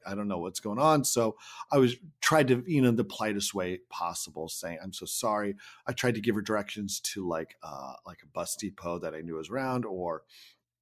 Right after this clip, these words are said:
um, and s-,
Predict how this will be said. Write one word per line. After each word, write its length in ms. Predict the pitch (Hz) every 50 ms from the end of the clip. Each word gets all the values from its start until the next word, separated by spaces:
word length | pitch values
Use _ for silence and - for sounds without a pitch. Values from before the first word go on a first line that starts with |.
| _ _ _ _ _ - - - _ -
um, 460 | 101 101 95 92 87 80 76 65 62 - _ _ - - _ _ _ _ _ _ _ _ -
and 180 | 151 131 127
s-, 300 | 117 123 - - - -